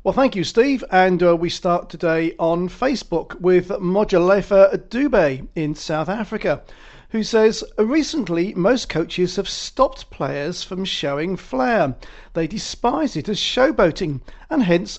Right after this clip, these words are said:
African football has lost direction. Players need to be given a freedom to express themselves with skills and flair, to penetrate and confuse opponents.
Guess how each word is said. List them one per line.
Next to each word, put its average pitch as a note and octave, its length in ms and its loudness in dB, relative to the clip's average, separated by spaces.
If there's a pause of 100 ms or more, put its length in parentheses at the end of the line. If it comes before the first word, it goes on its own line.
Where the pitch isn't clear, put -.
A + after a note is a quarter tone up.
African F3+ 460 -4
football E3 460 -4
has A3+ 180 -6
lost D#3 500 -2
direction. G3 840 -2 (640)
Players D4 400 -2
need G3+ 240 0
to G#3 80 -10
be G#3 120 -4
given F3 420 0
a - 60 -2
freedom G3 600 -4
to F3+ 140 -2
express - 600 -4
themselves D3 720 -4
with D#3 180 -12
skills E3 600 -6
and G#3 120 -4
flair, A3+ 500 -4 (280)
to C#4 100 -6
penetrate G#3+ 760 -2
and G#3 240 -4
confuse G#3+ 680 -4
opponents. F#3+ 640 0